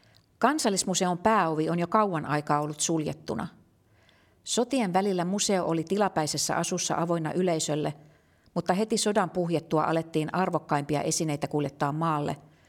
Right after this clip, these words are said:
ja loppujen lopuksi oli noin puolet museon esineistä evakuoituna. Esihistoriallinen aika oli kokonaan, keskiaika melkein kokonaan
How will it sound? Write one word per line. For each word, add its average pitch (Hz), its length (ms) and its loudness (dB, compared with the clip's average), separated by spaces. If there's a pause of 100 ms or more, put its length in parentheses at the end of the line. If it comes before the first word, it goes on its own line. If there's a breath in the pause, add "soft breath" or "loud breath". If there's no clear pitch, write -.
(400 soft breath)
ja 170 80 2
loppujen 196 400 0
lopuksi 156 460 -2
oli 180 160 2
noin 185 180 0
puolet 202 440 0
museon 160 380 0
esineistä 151 500 -2
evakuoituna. 147 760 -4 (1400 soft breath)
Esihistoriallinen 180 960 2
aika 175 300 0
oli 151 140 0
kokonaan, 185 600 0 (340 loud breath)
keskiaika 180 540 2
melkein 180 440 0
kokonaan 147 580 0